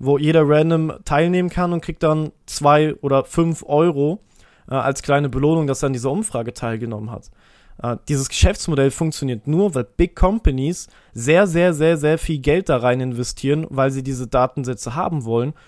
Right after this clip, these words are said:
um ihre Zielgruppe besser zu verstehen. Und du gibst aktuell größtenteils einen Fick auf deine Zielgruppe. Und das kann nicht sein. Und ich kann dir jetzt noch einen kleinen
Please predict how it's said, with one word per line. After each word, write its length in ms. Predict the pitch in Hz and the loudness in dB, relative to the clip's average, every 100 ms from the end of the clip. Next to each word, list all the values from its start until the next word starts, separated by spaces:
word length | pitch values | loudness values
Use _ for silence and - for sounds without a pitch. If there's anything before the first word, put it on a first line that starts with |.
| _ | _
um 160 | - 170 | 2 4
ihre 200 | 147 127 | 4 0
Zielgruppe 440 | - 220 - 147 | -2 -6 -4 -2
besser 300 | 117 120 120 | 2 2 0
zu 120 | 110 117 | -8 -10
verstehen. 440 | 120 - 120 110 | -10 -8 -8 -6
Und 260 | - 139 143 | -4 0 0
du 80 | |
gibst 340 | 185 233 - - | 2 0 -4 -4
aktuell 520 | 160 - 185 147 180 | -4 0 2 4 2
größtenteils 800 | - 127 147 - 151 147 139 - | -2 -6 -4 -4 -2 0 0 -2
einen 80 | 180 | -8
Fick 260 | - - | -2 -2
auf 140 | 120 - | -2 -4
deine 220 | 117 123 | -4 -6
Zielgruppe. 560 | - 123 - 117 - 120 - _ - | -8 -10 -10 -10 -8 -10 -14 _ -12
Und 160 | 139 | 0
das 160 | 180 - | 0 0
kann 180 | 214 185 | 0 -2
nicht 120 | 170 | -2
sein. 260 | 160 113 - - - - - _ _ | -2 -4 -8 -18 -20 -20 -20 _ _
Und 420 | 131 135 135 - _ _ _ _ _ _ _ _ - | -2 0 0 -6 _ _ _ _ _ _ _ _ -6
ich 120 | 175 | 0
kann 160 | - 208 | 2 4
dir 40 | |
jetzt 180 | 214 180 | 4 4
noch 120 | 214 | 2
einen 100 | 196 | 2
kleinen 320 | 175 165 156 | 2 2 2